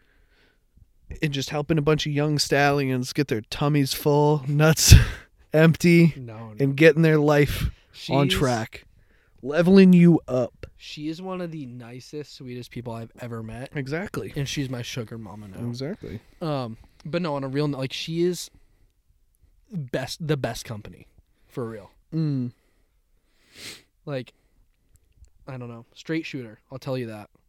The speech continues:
Speaker 2: She, she said it to me today. She goes, "I'm a straight shooter, Cam. I'll tell you that." And the Bruins played piss poor last night. And I said, "Yeah, I know."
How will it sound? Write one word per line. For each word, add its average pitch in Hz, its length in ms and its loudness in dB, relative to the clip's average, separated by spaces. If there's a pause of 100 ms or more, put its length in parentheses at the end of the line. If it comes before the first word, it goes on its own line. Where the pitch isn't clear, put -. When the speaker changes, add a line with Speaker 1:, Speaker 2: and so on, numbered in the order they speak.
(220)
Speaker 2:
She, 190 420 0
she 170 180 -6
said 180 180 0
it 165 80 -10
to 180 80 -8
me 175 60 -4
today. 170 180 -6
She 135 180 -12
goes, 120 200 -12
"I'm 135 140 -8
a - 20 -6
straight 160 240 -10
shooter, 170 240 -14
Cam. 147 300 -10 (580)
I'll 131 80 -10
tell 151 160 -2
you 151 100 0
that." 160 240 -2 (220)
And 160 160 -4
the 139 60 -4
Bruins 170 520 -2 (320)
played 143 260 -4
piss - 340 0
poor 185 380 4
last 151 360 0
night. 120 300 -8 (880)
And 135 120 -10
I 131 60 -8
said, 127 200 -10
"Yeah, 151 200 -6
I 170 160 -4
know." 165 340 -6